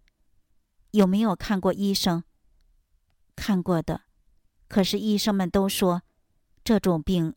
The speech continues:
没有办法医得好。”“你是不是希望他病好呢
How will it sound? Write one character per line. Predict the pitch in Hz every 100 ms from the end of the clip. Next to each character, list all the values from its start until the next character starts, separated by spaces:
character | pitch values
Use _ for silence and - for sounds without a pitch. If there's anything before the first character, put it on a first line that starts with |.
| -
没 | 190 196
有 | 190
办 | 220 185
法 | - 160
医 | 190 208
得 | - 165
好。 | - 160 160 _ _ _ _ _ _ _ _ _ _ _ _ _ _
”“你 | 208 185
是 | -
不 | 175
是 | 185 185
希 | 180 - 190
望 | 190
他 | 180 190
病 | 214 185
好 | - 156 156
呢 | 151